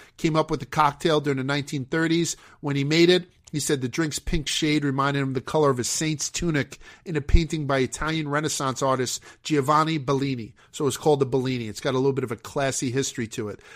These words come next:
The mimosa, which you guys drink a lot, is equal parts sparkling wine, champagne, and fruit juice. So it's usually champagne and orange juice.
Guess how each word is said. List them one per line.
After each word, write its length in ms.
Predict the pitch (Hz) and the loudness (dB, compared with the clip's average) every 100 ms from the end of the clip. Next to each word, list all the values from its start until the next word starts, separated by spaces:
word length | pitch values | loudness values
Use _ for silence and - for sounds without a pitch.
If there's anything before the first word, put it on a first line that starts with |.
| - | -4
The 80 | 151 | -2
mimosa, 560 | 143 147 160 190 - 143 | 0 2 6 6 6 4
which 240 | 131 - | 2 0
you 80 | 175 | 0
guys 260 | 175 147 - | 4 4 2
drink 240 | 147 - | -4 -4
a 60 | 131 | 0
lot, 320 | 123 113 - - - | 0 0 -4 -18 -8
is 200 | 139 151 | -2 -2
equal 240 | 165 170 | 0 0
parts 300 | - 147 135 | 4 4 4
sparkling 500 | - 151 156 165 160 | 2 4 4 2 0
wine, 280 | 147 147 151 | 4 4 2
champagne, 520 | - 135 123 147 139 | -2 -4 -2 -4 -4
and 100 | 127 | -6
fruit 280 | - 190 185 | -2 -2 0
juice. 380 | - 113 101 - - - | -2 -4 -6 -10 -14 -8
So 160 | - | -6
it's 100 | 143 | -2
usually 420 | 165 151 151 143 - _ _ _ _ | -2 2 2 2 -4 _ _ _ _
champagne 480 | - 160 131 147 131 | 2 4 4 2 2
and 100 | 120 | -2
orange 320 | 127 123 - | -2 -4 -8
juice. 240 | - - | -14 -16